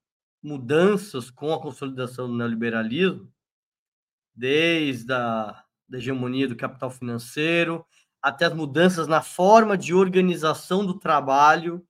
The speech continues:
e das relações trabalhistas, que criam essa situação que a Joana bem pontuou, na qual o trabalhador, é, de plataforma,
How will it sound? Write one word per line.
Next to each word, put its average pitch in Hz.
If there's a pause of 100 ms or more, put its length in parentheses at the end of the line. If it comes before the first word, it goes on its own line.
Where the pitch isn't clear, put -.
(380)
e 143
das 170
relações 156
trabalhistas, 127 (560)
que 202
criam 220
essa 196
situação 143
que 135
a 123
Joana 123
bem 123
pontuou, 127 (540)
na 175
qual 185
o 277
trabalhador, 139 (520)
é, 120
de 120
plataforma, 127